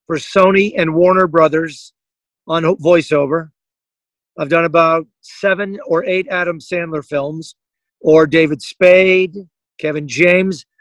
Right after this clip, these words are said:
I was in Paul Blart Mall Cop Two. I had the opening scene with, um, Kevin James. And a friend of mine made a very good point, my producer friend who used to live above me.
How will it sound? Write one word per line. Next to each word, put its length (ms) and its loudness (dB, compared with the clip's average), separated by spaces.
I 120 0
was 180 0
in 180 -6
Paul 220 2
Blart 300 2
Mall 220 -4
Cop 280 -2
Two. 420 -6
I 80 -6
had 100 -4
the 140 0
opening 340 -2
scene 320 -6
with, 240 -6
um, 540 0
Kevin 260 -4
James. 560 -8
And 220 4
a 40 0
friend 260 0
of 60 0
mine 220 -2
made 140 0
a 60 2
very 260 2
good 260 -4
point, 280 -6
my 120 -8
producer 500 -2
friend 240 -4
who 80 -6
used 180 -6
to 60 -2
live 200 2
above 360 0
me. 60 -20